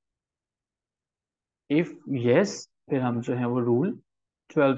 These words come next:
की तरफ चलते हैं जी। Great हो गया जी, you guys are genius कि आपने इसको समझ लिया। अब हमारी जो है वो problem है expect को लेके। चलें, एक सेंटेंस लिखते हैं, देखिएगा,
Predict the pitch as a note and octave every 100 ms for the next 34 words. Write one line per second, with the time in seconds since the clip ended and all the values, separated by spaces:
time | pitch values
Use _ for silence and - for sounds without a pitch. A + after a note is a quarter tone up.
0 | - B2 C#3 A#2+ - - D#3+ C3 C3+ C3
1 | D3+ _ _ _ _ _ _ _ _ _
2 | _ _ _ _ _ _ _ D#3 C#3 D3
3 | B2+ B2 A#2 - G2+ - - - - A#2+
4 | B2 B2+ B2+ B2 B2 B2 B2 A#2 B2+ C#3+
5 | B2+ - C3 A#2+ A#2+ A#2+ - A#2+ - A#2+
6 | A#2 - - - _ _ _ _ - C#3
7 | C#3 B2 B2 F#3 F#3 F#3 F#3 F3+ F3 D3
8 | C3 D3+ D#3+ D3 C#3+ D3 D3+ - _ C#3
9 | - - - - - - B2 - - -
10 | - _ _ _ _ - C#3+ F3 - -
11 | _ - C#3 - C#3 C#3+ E3+ F3 D#3+ D#3
12 | F3 E3+ G3 A3+ C#3+ C3 D3 C3+